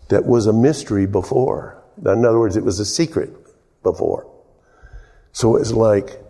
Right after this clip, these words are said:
an announcement, a proclamation of the king coming, coming king, when it never been, they didn't know that the king was coming. And so we have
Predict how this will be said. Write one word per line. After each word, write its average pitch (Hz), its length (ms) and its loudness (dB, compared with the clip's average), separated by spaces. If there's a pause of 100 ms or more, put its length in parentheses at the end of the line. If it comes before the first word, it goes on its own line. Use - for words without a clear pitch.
(100)
an 92 100 0
announcement, 107 960 0 (140)
a 92 40 0
proclamation 101 1040 -2 (760)
of 92 220 -2
the 95 80 0
king 85 680 -4 (320)
coming, 78 500 -4 (120)
coming 95 320 -2
king, 87 300 -2 (440)
when 101 380 2
it 107 240 -2
never 123 260 2
been, 117 400 -2 (380)
they 104 120 2
didn't 107 300 0
know 123 380 0
that 95 140 -6
the 107 60 -6
king 117 300 -4
was 98 140 -4
coming. 175 440 -2 (1120)
And - 160 -4
so 110 320 2
we 113 200 2
have 107 300 0